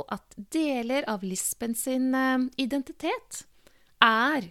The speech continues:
å være det mennesket som er så himla mye for alle andre. Og vet du hva? Merk deg hva jeg sier. Når Lisbeth ikke har klart å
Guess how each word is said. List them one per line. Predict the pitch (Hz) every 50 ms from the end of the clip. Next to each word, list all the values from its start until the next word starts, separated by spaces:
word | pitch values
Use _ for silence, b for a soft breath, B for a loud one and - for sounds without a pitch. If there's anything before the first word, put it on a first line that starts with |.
| - _
å | _ 269 254 233
være | 285 294 233 190 190 208 226 202
det | 208 202 208 214
mennesket | 214 214 185 165 180 - - - - 240 262 262 -
som | - - - 226 - - - -
er | 202 190 190 202 226 247 240
så | - - - 226
himla | - - - 285 269 240 185 165 165 185
mye | 202 214 220 196 165 165 180 190
for | - - - 180 185 - - _
alle | - 220 180 160 180
andre. | 180 180 165 151 160 165 165 - b b b b b b b b b b b b b b b b b -
Og | 220 180
vet | 202 214 226 - -
du | 311 302
hva? | 311 330 427 571 - _ _ _ _ _ _ _ _ _
Merk | 196 196 196 196 196 185 196 - - -
deg | - 262 262 277
hva | 277 277
jeg | 294 330 330
sier. | - 339 285 247 247 285 427 508 - b b b b b b b b b b b b
Når | 233 233 262 285 269 247
Lisbeth | 220 196 - - - - - 302 - - _ -
ikke | 339 - - _ _ - 240 247 -
har | 233 220 247 254 -
klart | - - 226 220 214 233 294 330 - -
å | 269